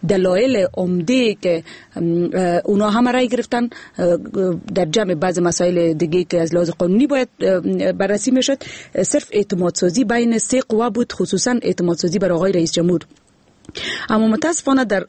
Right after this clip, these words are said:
اه، عکس العمل آخر که آقای رئیس جمهور انجام داد در شرایط فعلی افغانستان که خیلی نگران کننده است،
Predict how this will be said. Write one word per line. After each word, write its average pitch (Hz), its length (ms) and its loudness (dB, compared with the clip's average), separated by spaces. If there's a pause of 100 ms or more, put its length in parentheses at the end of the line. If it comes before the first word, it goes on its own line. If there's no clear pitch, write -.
اه، 180 360 0
عکس - 220 -6
العمل 226 300 2
آخر 220 240 0
که 226 180 -2
آقای 202 180 0
رئیس 202 180 0
جمهور 196 240 0
انجام 185 300 0
داد 180 160 -2
در 185 80 -2
شرایط 180 380 0
فعلی 202 480 0
افغانستان 185 480 -2
که 165 100 -4
خیلی 233 300 0
نگران 196 400 0
کننده 190 340 0
است، - 220 -6